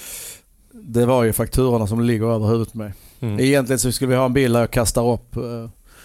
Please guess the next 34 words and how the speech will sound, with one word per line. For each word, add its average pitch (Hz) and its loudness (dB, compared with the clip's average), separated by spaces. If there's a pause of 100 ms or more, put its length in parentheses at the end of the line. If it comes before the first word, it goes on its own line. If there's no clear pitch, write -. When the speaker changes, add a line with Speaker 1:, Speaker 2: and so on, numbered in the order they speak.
(380)
Speaker 1:
fakturorna 117 2
i - 4
luften 117 0
eller 107 -2
någonting, 110 -4
men, 113 -2
eh, 120 0
Speaker 2:
Mm. 107 -4 (440)
Då 131 0
låter 120 0
det 113 0
mer 113 0
som, 104 -4
är 104 -2
det 107 -2
inte 110 -6
Tom, 110 -2 (100)
nej, 113 0
Tom 107 -4
Penny. 95 -4
Nej, 113 -2
vem 110 -2
är 95 -2
det 92 -8
som 107 -6
kastar - -4
upp - -10
någonting 98 -4 (680)
i 113 -8
någon 95 -2
reklam? 92 -2 (600)
Speaker 1:
Vet - -10
inte 117 -12
riktigt. - -12